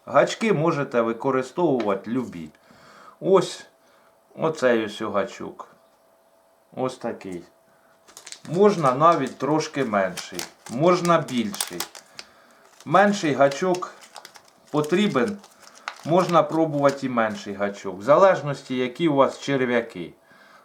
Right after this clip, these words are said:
Ну, це аж такий аж малий гачок. Ну, а ось десь приблизно отакого розміру найменший. Можна і такий. Такий гачок буває часто клює сазан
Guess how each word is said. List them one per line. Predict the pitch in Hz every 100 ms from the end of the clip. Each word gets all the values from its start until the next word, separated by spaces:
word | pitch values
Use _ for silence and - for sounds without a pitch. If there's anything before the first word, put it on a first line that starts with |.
| -
Ну, | 220
це | 214 196
аж | 165 151
такий | - 151 151 131
аж | 123 135
малий | 160 180 208 185 123 - _
гачок. | 104 104 104 104 92 - _
Ну, | 175 202
а | 180 147
ось | 120 -
десь | 113 139 139 -
приблизно | 127 120 147 147 117 117 107 - - - - - _ _ _ _
отакого | 135 143 139 175 175 143
розміру | 139 156 139 131 120 117
найменший. | 120 120 98 90 82 - - _ _ - - - _ _ -
Можна | 180 196 185
і | 156 143
такий. | 135 - 104 85 - _ - - _ _ _
Такий | 175 175 233
гачок | 196 165 - 196 190 - - - - -
буває | 127 151 180 165 151
часто | - 190 185 - 175 160 156 - _ _ -
клює | - 135 139 165 160 -
сазан | - 131 131 135 131